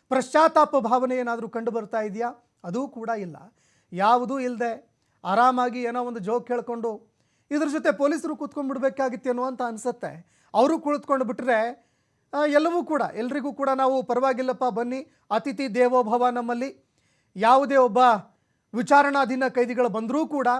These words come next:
ಅವ್ರಿಗೆ ನಾವು ಇದೇ ರೀತಿಯಾಗಿ ಟ್ರೀಟ್ ಮಾಡ್ತೀವಿ ಅನ್ನುವಂತಹ ಒಂದು ಸಂದೇಶವನ್ನಾದ್ರೂ ಕೊಡಬಹುದಾಗಿತ್ತೋ ಏನೋ. ಯಾಕಂದ್ರೆ ಈ ಒಂದು ಫೋಟೋ ಇದೆಯಲ್ಲ,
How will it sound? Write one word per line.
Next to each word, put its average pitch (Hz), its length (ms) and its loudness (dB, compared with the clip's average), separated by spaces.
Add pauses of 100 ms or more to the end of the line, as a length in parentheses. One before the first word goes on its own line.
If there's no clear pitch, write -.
(500)
ಅವ್ರಿಗೆ 294 240 2
ನಾವು 294 160 2
ಇದೇ 277 200 2
ರೀತಿಯಾಗಿ 294 460 0
ಟ್ರೀಟ್ 269 320 -4
ಮಾಡ್ತೀವಿ 254 440 -2
ಅನ್ನುವಂತಹ 240 480 -4
ಒಂದು 233 140 -8
ಸಂದೇಶವನ್ನಾದ್ರೂ 247 920 -4 (320)
ಕೊಡಬಹುದಾಗಿತ್ತೋ 247 840 2
ಏನೋ. 240 480 -4 (840)
ಯಾಕಂದ್ರೆ 262 720 2
ಈ 302 260 6
ಒಂದು 302 300 0
ಫೋಟೋ 254 360 -2
ಇದೆಯಲ್ಲ, 220 640 -6